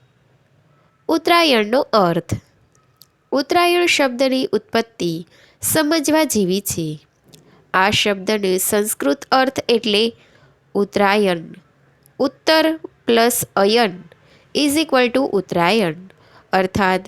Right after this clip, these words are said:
ઉત્તર તરફનું પ્રમાણ. આ દિવસે સૂર્ય પૃથ્વીની આજુબાજુની પોતાની પરિભ્રમણની દિશામાં પણ પરિવર્તન કરી ઉત્તર દિશા તરફ ખસે છે.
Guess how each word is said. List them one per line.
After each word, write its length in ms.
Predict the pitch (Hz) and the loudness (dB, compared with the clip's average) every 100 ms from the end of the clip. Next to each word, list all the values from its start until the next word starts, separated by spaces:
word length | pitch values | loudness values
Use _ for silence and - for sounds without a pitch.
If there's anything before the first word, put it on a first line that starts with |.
| - _ _ - | -14 _ _ -4
ઉત્તર 340 | 294 - 330 | -2 2 2
તરફનું 640 | 330 277 247 240 226 262 349 | 2 2 2 0 -2 -2 -2
પ્રમાણ. 520 | - 208 180 175 196 160 156 _ _ _ _ _ _ _ - - | 0 0 0 0 0 0 -4 _ _ _ _ _ _ _ -16 0
આ 160 | 254 311 | 2 2
દિવસે 420 | 320 320 320 320 | 2 0 0 0
સૂર્ય 340 | - 233 254 | 0 0 0
પૃથ્વીની 640 | 262 226 226 240 240 233 233 | 0 -2 -2 -2 0 -2 -2
આજુબાજુની 800 | - 180 - 233 233 220 226 220 | -2 -2 0 0 0 2 0 0
પોતાની 680 | 220 196 190 196 196 175 165 _ - _ - | -2 -2 -2 -2 -2 -4 -6 _ -20 _ 0
પરિભ્રમણની 840 | 269 349 320 311 294 294 269 294 | 2 2 2 2 2 2 0 -2
દિશામાં 640 | 262 208 - 220 220 226 | 0 -2 0 0 0 0
પણ 340 | 226 233 196 175 - _ _ | 0 0 0 -4 -10 _ _
પરિવર્તન 720 | 247 285 320 311 311 302 285 277 | 0 2 2 0 0 -2 -4 -2
કરી 420 | 294 220 170 170 _ _ - | -2 0 -4 -8 _ _ -6
ઉત્તર 360 | 202 - 339 330 | -6 -2 0 0
દિશા 320 | 302 277 294 | 0 0 0
તરફ 340 | 285 220 254 | 0 0 -2
ખસે 380 | - 320 320 269 | -2 -4 -2 -2
છે. 260 | 220 - | -2 -4